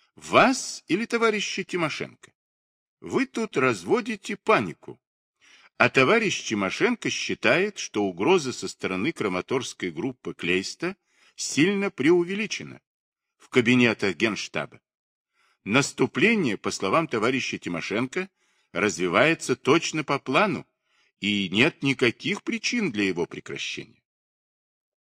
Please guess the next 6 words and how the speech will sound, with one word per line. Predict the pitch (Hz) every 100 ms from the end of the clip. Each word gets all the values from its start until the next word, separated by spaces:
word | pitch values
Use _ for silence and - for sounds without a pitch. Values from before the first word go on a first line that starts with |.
| _ _ _ _ _ _ _ _ _
Александр | - 127 123 156 151 143
Михайлович | 135 123 151 151 131
всё | - 143
выслушал. | 127 98 - 78 - 69 - _ _ _ _ _ _ _
«Товарищ | - 123 143 123
Сталин, | - 104 87 64